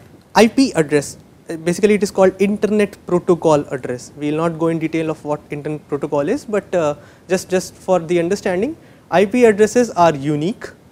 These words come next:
Okay, so if two or more devices acquire the same I P address on a network, well, there will be an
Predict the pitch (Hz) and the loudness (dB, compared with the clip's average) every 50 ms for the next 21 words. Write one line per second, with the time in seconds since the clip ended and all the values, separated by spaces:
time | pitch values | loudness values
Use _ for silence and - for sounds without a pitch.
0 | _ - 147 - 254 330 - - - - - - - - 190 185 180 175 175 165 | _ -14 -6 -6 -6 -6 -6 -14 -20 -20 -20 -20 -2 2 4 6 6 6 6 4
1 | 160 - - - - - 185 - - - - 247 262 269 185 175 208 214 202 185 | 2 -4 -12 -14 -2 -2 -2 -2 -2 -4 2 2 2 2 4 6 8 8 8 8
2 | 175 180 190 214 226 214 180 190 180 185 190 190 - 220 196 - - 175 - - | 6 8 10 10 10 10 10 8 10 10 6 6 4 2 0 2 -2 -4 -4 0
3 | - 180 175 185 190 180 160 160 - - - - 185 220 247 254 240 226 214 202 | 2 4 6 6 4 4 0 -4 -6 -6 -2 0 2 2 4 4 4 4 4 4
4 | 226 226 220 214 196 214 226 214 226 214 208 208 208 202 - 226 262 339 330 - | 6 6 6 6 6 4 2 4 4 2 2 2 2 0 2 2 2 2 2 -2
5 | - - - 170 196 294 359 359 - - - - - - _ _ 185 180 190 196 | -12 -14 -4 -2 0 0 0 -2 -8 -18 -20 -20 -20 -20 _ _ 2 4 6 6
6 | 180 202 208 208 202 | 6 4 4 2 2